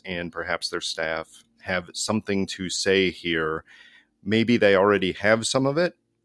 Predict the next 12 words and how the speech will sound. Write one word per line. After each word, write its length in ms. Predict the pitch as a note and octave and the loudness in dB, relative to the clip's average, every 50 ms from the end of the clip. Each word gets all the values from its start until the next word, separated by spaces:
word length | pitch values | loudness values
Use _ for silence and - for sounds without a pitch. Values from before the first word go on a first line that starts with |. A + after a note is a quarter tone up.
| _ _ | _ _
Maybe 400 | F#2 F2+ F#2 F#2+ F#2 E2+ F#2 F#2 | -4 -2 0 0 0 -2 -4 -4
they're 220 | D#2 - E2 D#2+ | -2 -2 -2 -2
seeking 480 | D#2 - - G2+ F2+ - F2+ E2+ E2 E2 | -2 -4 -6 -8 -8 -6 -6 -6 -4 -2
more, 460 | E2+ A2+ C3+ D3+ D#3 D3+ D3+ D3 - _ _ _ _ _ | 0 0 0 0 0 -2 -2 -4 -8 _ _ _ _ _
but 140 | _ A2 G2+ | _ -4 2
that 240 | - A#2+ A#2 G#2+ G2 | 4 2 2 2 2
was 300 | G#2 A2+ A#2 G#2+ G2+ F#2+ | 2 4 4 4 4 2
a 60 | G2 | -2
subtext 840 | - - - - G#2+ G2+ F#2 - - - D2+ C#2+ - - - - - | -2 -2 0 0 0 0 0 -4 -8 -8 -8 -8 -6 -8 -10 -10 -10
to 100 | - D#2+ | -10 -6
this. 400 | D#2 D#2+ C#2+ - _ _ _ - - | -4 -4 -4 -6 _ _ _ -10 -6
And 340 | F#2+ F2+ F2+ F2+ F2 D#2 | -4 -4 -2 -4 -6 -6